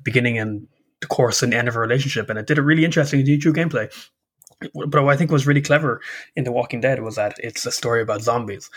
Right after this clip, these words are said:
So even though it's narrative driven, um, a lot of the choices are very much save yourself and girl from being eaten by zombies, while David Cage tried to make a crime drama and couldn't really find a way to do it,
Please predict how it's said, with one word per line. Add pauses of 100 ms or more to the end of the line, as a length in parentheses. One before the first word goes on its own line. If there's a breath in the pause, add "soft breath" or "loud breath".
(340 loud breath)
So
even
though
it's
narrative
driven, (480 soft breath)
um,
a
lot
of
the
choices
are
very
much
save (100)
yourself
and
girl
from
being
eaten
by
zombies, (580 loud breath)
while (260)
David
Cage
tried
to
make
a
crime
drama (680 soft breath)
and
couldn't
really
find
a
way
to
do
it,